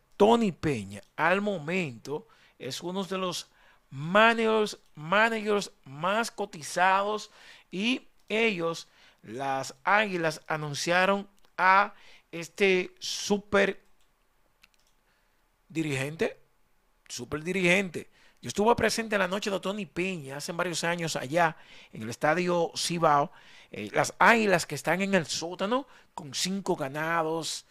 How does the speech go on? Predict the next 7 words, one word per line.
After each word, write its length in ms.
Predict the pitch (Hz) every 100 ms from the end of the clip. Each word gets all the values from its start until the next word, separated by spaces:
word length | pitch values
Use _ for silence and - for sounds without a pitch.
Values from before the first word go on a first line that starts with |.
| - - - _ _ _
eh, 280 | 117 113 101 -
once 500 | 196 202 196 190 170
perdidos, 760 | - 147 135 196 208 185 175 -
jugando 600 | - 151 143 175 180 -
para 400 | 151 147 143 143
trescientos 540 | 131 123 165 156 143
trece, 680 | 170 196 185 - 185 190